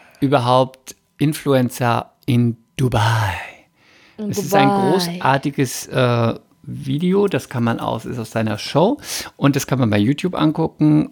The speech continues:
Speaker 1: Es heißt, „Träume nicht dein Leben, zieh nach Dubai.“ Und es ist unglaublich witzig, natürlich, intelligent und er hat so recht. Ähm,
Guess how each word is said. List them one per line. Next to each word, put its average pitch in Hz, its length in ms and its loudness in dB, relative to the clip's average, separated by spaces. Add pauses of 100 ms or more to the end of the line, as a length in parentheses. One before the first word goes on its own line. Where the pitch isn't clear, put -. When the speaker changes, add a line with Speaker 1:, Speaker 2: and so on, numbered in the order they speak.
(100)
Speaker 1:
Es - 200 -8
heißt, 117 260 -2
„Träume 113 360 2
nicht 107 240 -2
dein 104 160 -2
Leben, 127 600 -2 (100)
zieh - 280 -4
nach 143 280 2
Dubai.“ 208 640 -6 (1040)
Und 135 360 0
es - 180 -12
ist - 260 -10 (240)
unglaublich 120 880 0 (500)
witzig, 202 600 -10
natürlich, 214 500 -6 (400)
intelligent 123 720 0 (320)
und 127 260 2
er 101 260 -2
hat - 200 -6
so 120 280 0
recht. 113 640 -2 (840)
Ähm, 131 360 2